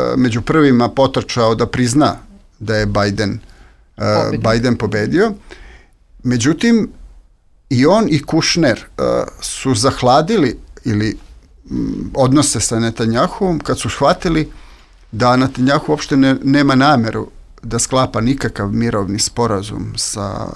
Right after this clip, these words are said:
Speaker 1: Palestincima, što je zaista fakat, jer je, e, Netanjahu ne želi nikakav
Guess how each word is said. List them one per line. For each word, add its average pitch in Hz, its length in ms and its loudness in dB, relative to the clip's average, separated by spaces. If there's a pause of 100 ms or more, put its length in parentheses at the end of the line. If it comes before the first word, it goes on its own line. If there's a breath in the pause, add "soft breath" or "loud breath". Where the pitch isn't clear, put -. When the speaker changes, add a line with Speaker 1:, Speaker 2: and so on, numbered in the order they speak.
(200)
Speaker 1:
Palestincima, 104 880 -4 (920 soft breath)
što - 180 -2
je 113 60 2
zaista 120 420 0
fakat, - 540 -2
jer 104 160 -4
je, 107 160 -2
e, 107 80 -4 (600)
Netanjahu 117 840 0
ne 117 180 4
želi 120 380 2
nikakav 117 720 2